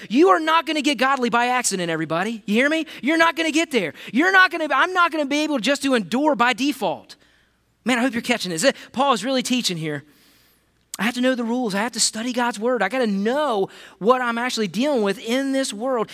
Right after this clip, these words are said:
and train every day to live differently, differently. That's what I'm gonna do. Here's, here's the key.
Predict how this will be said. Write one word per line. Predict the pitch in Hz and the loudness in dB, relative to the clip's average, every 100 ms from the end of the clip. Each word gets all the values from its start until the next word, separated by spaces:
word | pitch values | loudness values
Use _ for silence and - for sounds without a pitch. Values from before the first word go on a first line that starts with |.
| - | -8
and | 214 | -6
train | - 262 254 247 | -2 -2 -2 0
every | 262 311 320 | -2 0 2
day | 311 269 254 | 4 2 0
to | 247 | -2
live | 262 294 254 196 | 2 4 4 2
differently, | 294 233 196 147 - - _ - | -6 -4 -6 -6 -12 -20 _ -2
differently. | 294 - 175 131 104 _ _ _ _ _ _ - | -2 -2 -8 -10 -16 _ _ _ _ _ _ -10
That's | 175 208 | -6 -2
what | |
I'm | 208 | -2
gonna | 214 214 | -2 -2
do. | 226 180 143 _ - - _ _ _ _ | -2 -4 -8 _ -20 -20 _ _ _ _
Here's, | 220 254 | -2 -2
here's | 196 247 311 | -2 -2 -2
the | 285 | -2
key. | - 233 190 147 135 | -2 0 0 -2 -8